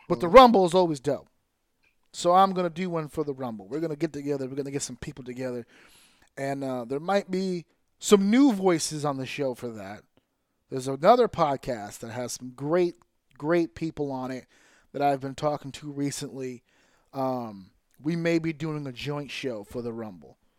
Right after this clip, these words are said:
Speaker 1: So keep your eyes open for that. It'll be a nice little crossover. I've never done one of those except for Pombo's Conversation and Stephen James's Hive Mind, uh, radio stuff, which, by the way,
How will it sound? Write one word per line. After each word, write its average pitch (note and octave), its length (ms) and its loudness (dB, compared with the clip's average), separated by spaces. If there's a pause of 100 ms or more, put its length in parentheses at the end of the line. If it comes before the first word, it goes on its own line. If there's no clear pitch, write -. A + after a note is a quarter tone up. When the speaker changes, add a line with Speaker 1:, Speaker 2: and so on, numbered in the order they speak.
(260)
Speaker 1:
So - 140 -12
keep E3+ 260 -8
your E3 160 0
eyes D#3+ 280 2
open C#3+ 260 -4
for C#3 120 -6
that. B2 360 -6
It'll C3 140 -10
be D3 160 -2
a - 20 0
nice C#3+ 420 -6
little D3+ 160 -8
crossover. C#3 800 -6 (460)
I've C3+ 180 -8
never E3+ 300 6
done A#3 300 8
one G3+ 160 2
of E3 80 -2
those C3+ 360 -2
except D#3+ 360 0
for D#3+ 360 0 (440)
Pombo's E3+ 520 2
Conversation D#3+ 1040 -4
and C3+ 180 -8
Stephen D#3 440 -6
James's C#3 400 -10
Hive D3 280 -4
Mind, C#3 400 -6 (760)
uh, C3+ 360 2
radio D#3 460 -2
stuff, - 580 -6 (380)
which, F3 200 -2
by A3 220 8
the C4+ 100 -2
way, G3 640 0